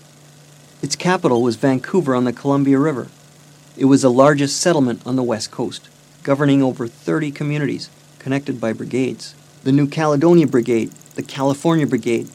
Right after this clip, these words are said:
the Snake River and Langley Brigades all centered on Vancouver. A fleet of Vancouver ships served its coastal communities,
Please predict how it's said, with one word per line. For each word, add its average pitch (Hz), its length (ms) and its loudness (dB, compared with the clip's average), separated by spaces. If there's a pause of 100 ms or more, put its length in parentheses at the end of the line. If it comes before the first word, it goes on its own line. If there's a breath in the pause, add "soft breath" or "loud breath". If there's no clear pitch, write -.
(440)
the 139 100 -8
Snake 165 320 -2
River 156 280 4
and 123 120 2
Langley 147 360 4
Brigades 113 580 -4 (400)
all 143 160 0
centered 135 540 -4
on 120 120 -6
Vancouver. 107 500 -8 (920)
A 147 80 -6
fleet - 400 -4
of 127 80 -4
Vancouver 135 480 -2
ships - 460 -8 (160)
served 165 360 2
its 120 160 -6
coastal - 360 -6
communities, 139 580 -2